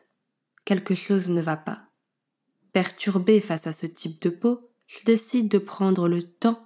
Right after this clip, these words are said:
de la regarder. Ma main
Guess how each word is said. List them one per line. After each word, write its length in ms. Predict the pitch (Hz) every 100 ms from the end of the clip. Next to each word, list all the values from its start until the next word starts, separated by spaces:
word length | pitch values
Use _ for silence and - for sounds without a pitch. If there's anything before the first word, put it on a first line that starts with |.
| -
de 100 | 170
la 140 | 170
regarder. 680 | 165 190 202 165 165 - - _ _ _ _ _ _ -
Ma 260 | 175 160
main 380 | 160 160 180 262